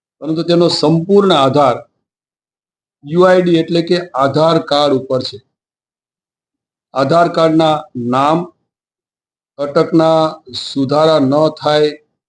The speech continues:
ત્યાં સુધી ઈ કેવાયસી થઈ શકતું નથી. આધાર કાર્ડનું કામ જી એ ડી પ્લાનિંગ તરફથી થાય છે. ત્યાં સુધી છેલ્લા અઠવાડિયામાં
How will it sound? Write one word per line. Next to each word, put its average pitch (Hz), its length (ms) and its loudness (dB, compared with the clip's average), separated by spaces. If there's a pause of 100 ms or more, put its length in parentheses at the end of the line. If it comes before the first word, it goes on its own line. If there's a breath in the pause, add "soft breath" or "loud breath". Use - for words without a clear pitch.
(240)
ત્યાં 160 220 -4
સુધી 143 540 0 (680)
ઈ 170 80 -12
કેવાયસી 170 840 0 (180)
થઈ 160 100 0
શકતું 156 420 0
નથી. 113 320 -2 (1500)
આધાર 143 340 0
કાર્ડનું 175 380 2
કામ 156 360 -2 (680)
જી 127 340 -4
એ 180 120 2
ડી 180 160 4
પ્લાનિંગ 175 500 2 (240)
તરફથી 151 360 -2
થાય 123 260 -4
છે. - 220 -12 (1160)
ત્યાં 160 180 2
સુધી 180 260 2
છેલ્લા 175 340 2
અઠવાડિયામાં 170 800 0